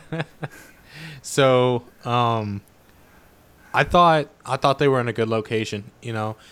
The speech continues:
and if, if anybody told you, said, "Yeah, I'm gonna set my business underneath an overpass," like, people were laughing out of the room, but it was nice because you could hear,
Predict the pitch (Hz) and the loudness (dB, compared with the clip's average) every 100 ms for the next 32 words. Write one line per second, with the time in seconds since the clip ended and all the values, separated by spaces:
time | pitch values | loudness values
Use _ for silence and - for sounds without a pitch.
0 | - _ - 131 139 135 123 - 120 139 | -20 _ -4 -4 -2 -4 -6 -8 -2 0
1 | 151 143 127 143 131 120 - 127 147 135 | 2 2 0 0 -2 -2 -6 0 0 0
2 | - 143 127 110 123 127 123 117 110 117 | -2 -2 -2 -2 -2 0 -2 -4 -4 -4
3 | 120 110 101 113 107 117 98 95 - - | -4 -4 -6 -6 -8 -6 -8 -8 -12 -16
4 | - 107 95 - _ - 120 107 98 104 | -14 -12 -12 -14 _ -8 -4 -4 -2 -4
5 | 104 104 101 95 95 104 95 95 104 101 | -4 -6 -6 -6 -8 -8 -8 -10 -8 -8
6 | - - - - - _ 120 123 117 127 | -12 -20 -20 -20 -20 _ -2 -2 0 0
7 | 123 131 - - - 131 127 123 123 - | 2 2 -2 -8 -6 -2 -2 -2 -6 -8
8 | - 139 151 147 120 | -6 0 2 4 2